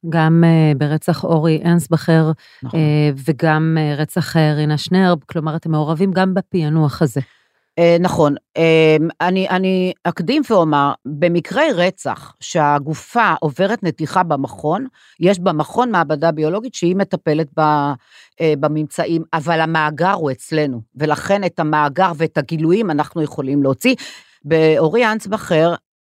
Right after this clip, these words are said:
Speaker 2: זה, זה מקרה ששתים עשרה שעות אחרי שנמצאה הגופה, תפסו את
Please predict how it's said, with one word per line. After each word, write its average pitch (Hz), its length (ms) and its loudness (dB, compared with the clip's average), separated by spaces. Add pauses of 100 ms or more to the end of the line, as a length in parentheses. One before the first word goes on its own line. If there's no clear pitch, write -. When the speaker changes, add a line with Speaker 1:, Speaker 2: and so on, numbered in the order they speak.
(140)
Speaker 2:
זה, 156 200 0 (260)
זה 151 200 -2
מקרה 196 460 2 (500)
ששתים 247 640 0
עשרה 269 260 -2
שעות 156 420 2
אחרי 180 240 0
שנמצאה 175 520 -2
הגופה, 151 380 -2
תפסו - 360 -6
את - 140 -8